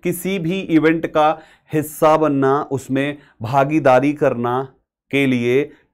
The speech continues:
टेक पार्ट यूज़ होता है, become part नहीं, इसलिए आंसर हो जाएगा to take part in the celebration in her house। जवाब हुआ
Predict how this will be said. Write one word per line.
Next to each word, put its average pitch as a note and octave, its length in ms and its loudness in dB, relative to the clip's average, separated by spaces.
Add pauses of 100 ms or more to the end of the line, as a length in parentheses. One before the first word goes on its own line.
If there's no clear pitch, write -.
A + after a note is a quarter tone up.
(120)
टेक F3+ 360 4
पार्ट D3 260 2
यूज़ C3+ 200 -2
होता C3 220 -2
है, D3 200 -6
become C#3+ 380 -2
part B2 220 0
नहीं, A2+ 260 -4 (300)
इसलिए D#3 440 -6
आंसर C#3 380 -2
हो D3+ 180 2
जाएगा B2 420 -4 (180)
to C3 80 -4 (140)
take D3+ 280 -6
part A2+ 320 2 (260)
in C3+ 180 -2
the C3 120 0
celebration A#2+ 640 -2
in A#2 240 -6
her F3 140 6 (380)
house। F2+ 320 -2 (340)
जवाब D#3+ 400 6
हुआ D3 300 6